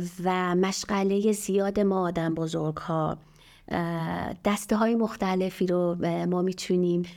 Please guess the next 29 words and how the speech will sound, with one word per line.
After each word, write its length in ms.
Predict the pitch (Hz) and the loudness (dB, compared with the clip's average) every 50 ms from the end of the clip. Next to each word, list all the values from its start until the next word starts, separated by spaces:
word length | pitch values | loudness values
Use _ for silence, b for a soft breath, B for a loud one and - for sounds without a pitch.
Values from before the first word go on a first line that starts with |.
| B B B | B B B
از 220 | - 180 180 170 170 175 | 0 0 0 0 -2 -2
والد، 560 | 175 170 175 170 170 175 175 180 185 185 185 - - - | -2 0 0 0 0 2 0 0 0 -2 -4 -6 -4 -2
اه، 220 | 180 165 165 165 165 | -2 0 0 -2 0
در 240 | 165 180 175 165 | 0 0 0 0
نظر 400 | 165 160 156 156 160 165 165 170 | 0 0 0 -2 -2 -4 -4 -4
بگیریم. 560 | 170 - - 156 - - - - - - - - - | -4 -6 -6 -6 -6 -6 -6 -4 -4 -4 -6 -6 -4
ال-، 280 | - 180 180 175 - 175 | -4 -2 -2 -2 -2 -2
و 160 | 180 175 170 | -2 -2 -2
اینکه 380 | - 190 196 202 196 - - 220 | -2 0 0 -2 -2 -2 -4 -6
تجربهٔ 720 | - - - 202 196 - - - 202 202 196 214 240 247 214 | -4 -4 -4 -4 -4 -4 -4 -2 0 2 2 4 4 4 2
زیاد 420 | 190 175 170 170 165 165 175 180 | 2 0 -2 -2 -2 -2 -4 -4
ما، 260 | - - - - - - - | -4 -4 -4 -4 -6 -6 -4
ما 200 | 202 196 185 190 | -2 -2 0 0
به 280 | 190 190 190 185 180 175 175 B B B B B B B B - | 0 0 0 0 0 -2 -4 B B B B B B B B -8
کرات 540 | - 202 190 175 175 170 175 185 196 190 | -4 -4 -2 0 0 0 2 0 0 0
داریم، 380 | - 180 175 175 180 180 180 185 180 | 0 -2 0 0 2 2 2 0 0
اه، 320 | - 160 165 165 165 - - 175 175 - - | -2 -2 -2 -4 -4 -4 -6 -8 -8 -6 -4
والدین 680 | 160 175 180 180 180 180 180 175 180 185 190 202 202 | -2 0 0 0 2 2 0 2 2 2 2 4 4
رو 100 | 190 185 | 4 4
می-، 180 | 185 180 175 175 - | 2 0 -2 -2 0
والدینی 680 | 175 180 175 175 175 170 175 202 208 233 233 214 175 170 | 2 2 2 2 0 0 -2 0 2 2 4 4 4 2
رو 160 | - 165 165 | 2 0 0
می‌بینیم 460 | 165 165 160 - 160 160 160 160 165 | -2 -2 -2 -2 0 0 2 2 0
که 340 | 165 - - 170 160 160 160 B B B B B B B B B B - | -2 -2 -2 -2 -2 -2 -4 B B B B B B B B B B 0
با 140 | 202 190 196 | 0 2 2
شرایط 680 | - - 202 180 175 175 175 175 180 180 180 214 196 190 | 2 0 0 0 0 0 0 0 0 0 0 0 -2 -2
سخت 540 | 185 - - 202 196 202 - - - 202 190 | -4 -4 -2 -2 -2 -2 -4 -4 -2 -2 -2
زندگی 680 | 180 185 175 175 180 175 175 175 175 175 180 185 185 | -2 -2 -2 0 0 0 0 0 -2 -2 0 0 2
امروزه 920 | 180 170 170 170 170 170 165 170 165 - - 175 170 175 175 180 190 202 | 2 0 0 0 -2 -2 -2 -4 -4 -2 -2 -2 0 0 0 0 -2 -4